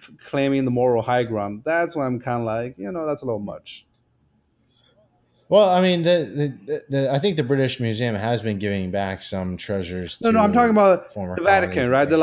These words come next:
Speaker 2: things.
Speaker 1: like, "We don't do
Speaker 2: Oh,
Speaker 1: evil,
Speaker 2: yeah.
Speaker 1: you know, we are, like, very, uh, uh, noble a-, and, and all that." And then,
Speaker 2: Holy,
Speaker 1: yeah, and then they
Speaker 2: yeah.
Speaker 1: turn around, like, doing, like, asshole stuff.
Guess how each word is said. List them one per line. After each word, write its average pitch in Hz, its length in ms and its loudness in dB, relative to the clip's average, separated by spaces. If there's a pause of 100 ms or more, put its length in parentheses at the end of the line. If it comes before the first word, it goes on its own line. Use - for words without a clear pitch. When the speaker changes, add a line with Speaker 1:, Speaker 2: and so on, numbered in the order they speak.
Speaker 2:
things. 143 140 0
Speaker 1:
like, 139 80 -2
"We 151 120 4
don't 175 220 4
do 170 120 6
Speaker 2:
Oh, - 40 8
Speaker 1:
evil, 160 580 6
Speaker 2:
yeah. 151 120 6
Speaker 1:
you 156 120 2
know, 135 460 2
we 143 160 4
are, 147 60 6
like, 139 220 2
very, 147 300 6
uh, - 40 2
uh, 143 520 2
noble 147 640 4
a-, 143 220 -2
and, 127 180 0
and 139 220 -2
all 139 140 4
that." 160 360 2 (160)
And 143 160 0
then, 139 240 0 (160)
Speaker 2:
Holy, 107 340 -2
Speaker 1:
yeah, 160 160 6
and 151 80 2
then 147 120 4
they 147 60 2
Speaker 2:
yeah. 143 60 0
Speaker 1:
turn 143 220 2
around, 135 220 4
like, 120 340 0 (680)
doing, 135 240 2
like, 123 280 2
asshole 127 400 -2
stuff. 101 360 -8